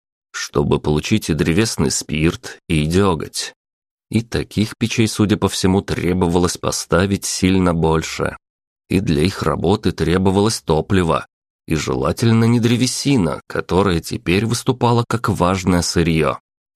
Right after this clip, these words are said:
Торф там или бурый уголь, что получится найти и применить, то и использовать.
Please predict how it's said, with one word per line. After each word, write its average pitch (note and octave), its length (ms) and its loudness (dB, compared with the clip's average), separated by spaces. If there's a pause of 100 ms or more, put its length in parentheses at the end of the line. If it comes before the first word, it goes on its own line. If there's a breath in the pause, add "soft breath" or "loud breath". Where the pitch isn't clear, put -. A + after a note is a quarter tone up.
(280)
Торф F2+ 400 0
там E2 300 2
или G#2 160 2
бурый F2+ 340 2
уголь, E2 500 2 (340)
что - 240 0
получится F#2+ 720 0
найти E2 520 0
и - 20 -2
применить, D#2+ 920 0 (160)
то A2 160 2
и G#2 200 0
использовать. D2 960 -4